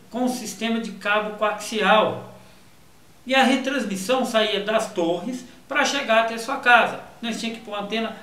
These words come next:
até hoje ainda continua, colocando antena alta, nós tínhamos que pôr essa antena alta para receber esse sinal através dessa antena. Lembra do V H F que eu acabei aí falando? Aí surgiu o U H F, antena, transmissão de U H F, que nós temos que usar o conversor,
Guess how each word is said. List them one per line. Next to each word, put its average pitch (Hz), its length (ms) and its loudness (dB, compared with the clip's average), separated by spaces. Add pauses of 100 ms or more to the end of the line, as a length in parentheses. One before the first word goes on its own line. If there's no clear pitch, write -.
até 330 240 -6
hoje 277 260 2
ainda - 140 0
continua, 240 540 -2
colocando 269 460 -2
antena 247 280 0
alta, 226 360 2
nós 170 160 -10
tínhamos 214 180 -10
que - 60 -20
pôr 262 100 2
essa 254 160 -2
antena 202 260 -4
alta 202 240 -2 (240)
para - 140 -4
receber 214 600 -2
esse - 180 -4
sinal 202 480 -2 (240)
através 214 640 0
dessa 240 240 -6
antena. 226 320 -2
Lembra 226 280 -4
do 220 120 -6
V 208 100 2
H 214 160 2
F 190 260 0
que 214 60 -12
eu 208 60 -8
acabei 220 320 -2
aí 202 160 -6
falando? 180 400 -6 (760)
Aí 254 200 2
surgiu 247 360 -2
o 254 120 2
U 262 80 8
H 254 220 6
F, 254 320 4
antena, 214 480 -4 (320)
transmissão 233 880 2
de 190 120 -8
U 220 80 2
H 226 220 4
F, 220 340 0
que - 100 -16
nós 131 140 -14
temos 185 320 -8
que 180 100 -14
usar 180 300 0
o 226 100 -2
conversor, 196 640 -2